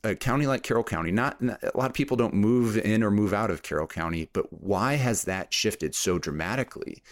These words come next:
And there's a lot of reasons, but the number one by far to me and what I saw on the ground and what I see out there is the mis and disinformation, especially on Facebook.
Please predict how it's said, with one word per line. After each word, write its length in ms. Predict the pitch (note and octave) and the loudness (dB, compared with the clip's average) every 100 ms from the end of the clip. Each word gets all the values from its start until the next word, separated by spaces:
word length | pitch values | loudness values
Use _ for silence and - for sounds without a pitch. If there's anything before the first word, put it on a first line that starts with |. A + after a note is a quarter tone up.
| - - - | -20 -14 -2
And 400 | A2 G#2+ G2 - | 2 4 2 0
there's 220 | A2+ A2 | 0 2
a 40 | G2 | 4
lot 240 | A2 C3 | 4 4
of 100 | C#3+ | 2
reasons, 280 | G#2+ G2+ G#2 | 2 2 0
but 160 | G#2 - | 0 0
the 80 | |
number 400 | F#2 G2+ C3+ D#3+ | 2 4 4 2
one 400 | A#2+ F#2 G#2 F2 | 2 2 2 0
by 220 | D2 D2+ E2 | -2 -4 -6
far 480 | - A2 A#2+ D#2 | -4 0 0 0
to 160 | - F2 | -4 0
me 380 | F#2 G#2 G#2+ E2 | 2 4 4 0
and 120 | D#2 | 0
what 100 | F2 | 0
I 60 | D2 | 0
saw 240 | - G2 | 0 2
on 140 | A2+ | 2
the 80 | B2 | 2
ground 400 | G2 G2+ G2 G2 | 0 0 2 2
and 160 | F2+ E2 | 2 0
what 100 | D#2 | 0
I 80 | C#2+ | 0
see 380 | - G#2+ G2+ - | 0 2 2 2
out 240 | F#2 G#2+ - | 0 -2 -2
there 260 | D#2 C#2+ - - - | -2 -2 -6 -18 -8
is 360 | - G2 F2+ - - | 0 2 2 -2 -4
the 80 | - | 0
mis 320 | F#2+ G#2 A2 | 4 4 4
and 100 | G#2+ | 2
disinformation, 840 | F#2+ - G2 - F2+ E2+ F2+ F2 E2+ - | 2 2 0 2 0 2 0 -2 -2 -4
especially 500 | E2 - G2+ - F#2 | -6 -2 -4 0 -2
on 120 | D2+ | -2
Facebook. 600 | - D2 C#2 - - - | -2 -2 -2 -6 -16 -20